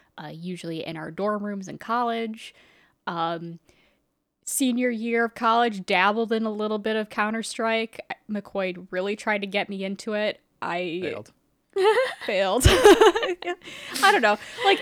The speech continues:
Speaker 1: it, it was, it was all right. Like, I had, it was, like I said, because I always like to play with friends, it's just very hard to just always have friends available at times. Um,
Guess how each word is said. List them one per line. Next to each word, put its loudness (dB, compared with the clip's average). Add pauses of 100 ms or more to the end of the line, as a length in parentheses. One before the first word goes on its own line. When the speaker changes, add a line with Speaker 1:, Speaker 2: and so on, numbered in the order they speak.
(120)
Speaker 1:
it, 6
it -
was, 8
it 2
was 8
all 6
right. 2
Like, 0
I 6
had, 0 (120)
it 2
was, 0 (320)
like 4
I 4
said, -4
because -2
I 4
always 2
like -2
to -8
play -4
with -6
friends, -4
it's -10
just -16
very -4
hard -4
to -8
just -10
always -4
have -6 (160)
friends -6
available -4
at -4
times. -6 (500)
Um, -6